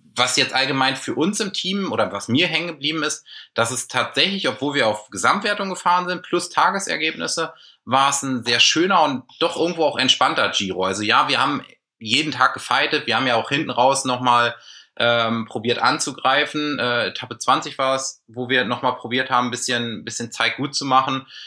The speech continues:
Aber trotz dieser ganzen Aufgaben und natürlich auch dem Ziel, gut im, im Gesamtklassement zu fahren, ähm,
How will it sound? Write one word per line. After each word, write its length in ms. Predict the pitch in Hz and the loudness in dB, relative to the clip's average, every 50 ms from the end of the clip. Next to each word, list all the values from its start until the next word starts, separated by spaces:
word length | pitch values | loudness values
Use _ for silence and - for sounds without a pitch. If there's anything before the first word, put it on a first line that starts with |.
| - - - - | -20 -18 -6 0
Aber 520 | - 110 117 127 123 127 101 - - - _ _ _ - | 2 4 4 6 4 4 2 0 -2 -8 _ _ _ -8
trotz 320 | - - 170 196 190 - | -2 2 2 2 2 2
dieser 220 | 185 156 143 139 | -4 0 0 0
ganzen 320 | 123 139 147 156 - - 98 | 2 2 0 -2 -2 -2 0
Aufgaben 680 | 98 117 151 196 - - - - 175 196 202 208 208 143 | 4 4 4 2 2 -2 0 2 4 4 4 4 2 0
und 120 | 127 131 | 0 0
natürlich 320 | 123 123 - 143 143 139 120 | 0 0 0 0 2 2 2
auch 100 | 113 - | 0 0
dem 260 | - 107 101 101 - | -2 -4 -4 -4 -6
Ziel, 560 | - - 123 139 143 143 143 139 120 - _ _ | -6 -4 0 0 2 2 2 0 -4 -6 _ _
gut 160 | - 139 156 | -6 -4 -2
im, 300 | 151 131 120 117 113 113 | 0 0 0 0 -2 -4
im 180 | - 113 113 110 | -4 -4 -4 -4
Gesamtklassement 840 | 113 110 - 113 117 143 143 - - 131 123 - 127 123 127 123 | -4 -2 2 2 2 2 0 -2 -4 -4 -2 -2 -2 -2 -2 -4
zu 100 | - 117 | -6 -10
fahren, 460 | 110 - 113 110 117 143 170 202 196 - _ - - - - _ _ - | -4 2 4 6 6 6 4 2 -2 -8 _ -20 -20 -20 -20 _ _ 0
ähm, 640 | 131 135 135 131 135 135 139 139 135 135 131 135 | 2 2 4 4 2 2 0 0 0 -2 -4 -6